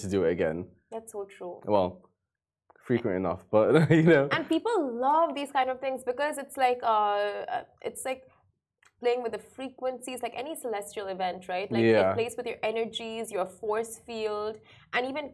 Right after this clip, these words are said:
Speaker 2: catching it gives you a sense of realization. It's just so many things that, you know, come into
Speaker 1: Yeah,
Speaker 2: with these.
Speaker 1: like, you realize how minuscule you are in
Speaker 2: Yeah.
Speaker 1: comparison to everything else.
Speaker 2: Yeah.
Speaker 1: Like, in the grander scheme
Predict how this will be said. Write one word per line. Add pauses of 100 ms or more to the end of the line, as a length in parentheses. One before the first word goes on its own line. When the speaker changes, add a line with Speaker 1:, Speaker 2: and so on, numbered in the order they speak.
Speaker 2:
catching (120)
it
gives
you
a
sense
of
realization. (120)
It's
just
so (120)
many
things
that, (280)
you
know,
come
into
Speaker 1:
Yeah,
Speaker 2:
with
these. (100)
Speaker 1:
like,
you (220)
realize
how
minuscule (100)
you (160)
are (100)
in
Speaker 2:
Yeah.
Speaker 1:
comparison (180)
to (960)
everything
else. (140)
Speaker 2:
Yeah.
Speaker 1:
Like,
in (120)
the (180)
grander (120)
scheme